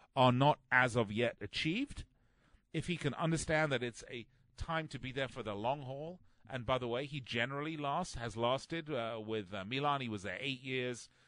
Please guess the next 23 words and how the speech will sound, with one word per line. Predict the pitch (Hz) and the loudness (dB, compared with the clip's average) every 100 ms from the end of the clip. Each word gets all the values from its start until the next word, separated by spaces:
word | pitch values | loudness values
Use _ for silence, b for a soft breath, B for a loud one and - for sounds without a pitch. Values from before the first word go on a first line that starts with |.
| b | b
two | - 170 | -2 0
years | 151 139 | 2 2
with | 104 | -2
Chelsea, | 127 160 147 127 143 123 | -4 0 2 0 -4 -4
two | - | -4
years | 135 123 107 | -2 -2 -4
with | 107 | -6
P | - 113 | -6 -6
S | 104 | -6
G. | - 135 131 b b | -6 -8 -8 b b
He's | - 190 233 | 2 2 4
gonna | 330 262 | 2 4
need | 254 240 | 4 2
to | 226 | 4
be | 190 240 | 4 8
there | 214 190 | 8 8
three | - 190 202 | 6 8 8
or | |
four | 175 190 190 | 6 6 8
or | 180 | 6
five | - 156 156 | 6 4 4
years | 160 220 131 123 | 2 2 2 2
because, | 139 - 147 | -2 2 2